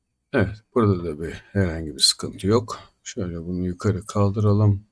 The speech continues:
Bunu biraz daha aşağı indirelim. Ve şimdi seri ekranımızı çalıştıralım. Bunu da şöyle kaldıralım. Bakın seri ekranda oldukça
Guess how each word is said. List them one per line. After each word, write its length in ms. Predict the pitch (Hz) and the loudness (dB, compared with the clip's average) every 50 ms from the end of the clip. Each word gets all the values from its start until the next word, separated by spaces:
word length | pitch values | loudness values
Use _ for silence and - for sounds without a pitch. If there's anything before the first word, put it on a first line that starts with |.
| - | -8
Bunu 240 | - 95 95 90 85 | -6 -4 -4 -4 -4
biraz 280 | 95 87 85 82 78 82 | -4 -4 -4 -6 -6 -6
daha 100 | 90 82 | -6 -6
aşağı 400 | 80 73 - - 87 82 87 87 | -6 -6 -8 -6 -6 -6 -4 -4
indirelim. 560 | 87 80 82 80 85 87 104 123 127 110 107 - _ _ _ _ _ _ _ _ _ _ _ _ _ _ _ _ _ _ _ _ _ _ _ _ _ _ _ _ _ _ _ _ _ _ - | -4 -4 -6 -6 -2 0 2 0 0 -2 -6 -14 _ _ _ _ _ _ _ _ _ _ _ _ _ _ _ _ _ _ _ _ _ _ _ _ _ _ _ _ _ _ _ _ _ _ -8
Ve 160 | 156 143 123 | -6 -4 -2
şimdi 540 | 107 - - 113 82 80 90 113 123 117 - - _ _ _ _ _ _ - | -2 0 0 0 0 2 2 2 2 2 -2 -16 _ _ _ _ _ _ -6
seri 280 | - - - 147 117 101 | -2 0 2 4 4 4
ekranımızı 600 | 85 85 - - 87 85 85 92 107 113 127 123 | 2 0 -2 -6 -4 -2 0 2 2 2 2 2
çalıştıralım. 680 | - - 101 90 90 - - - 90 71 65 - - - _ _ _ _ _ _ _ _ _ _ _ _ _ _ _ _ _ _ _ _ _ _ _ _ _ _ _ _ _ _ _ _ _ _ _ _ _ - _ _ _ _ _ _ _ _ _ - | 2 2 2 2 2 2 2 2 0 -6 -8 -8 -14 -18 _ _ _ _ _ _ _ _ _ _ _ _ _ _ _ _ _ _ _ _ _ _ _ _ _ _ _ _ _ _ _ _ _ _ _ _ _ -20 _ _ _ _ _ _ _ _ _ -4
Bunu 260 | 107 107 - 107 - - | -2 -2 -2 -2 -6 -10
da 40 | |
şöyle 340 | - - 90 - - - - | -8 -8 -8 -8 -10 -14 -16
kaldıralım. 640 | - - - - 104 - 92 110 120 120 123 - 147 | -14 -12 -10 -10 -10 -10 -10 -10 -10 -10 -8 -2 0
Bakın 240 | 127 107 110 104 | 0 4 4 6
seri 280 | 101 - - 110 107 110 | 6 6 6 6 6 6
ekranda 560 | 98 95 104 - 104 92 90 95 104 113 110 | 6 4 4 2 2 2 4 4 4 2 2
oldukça 680 | 107 110 101 98 95 98 98 - - 110 107 104 - - | 4 4 2 2 2 0 -2 0 0 0 0 0 -4 -10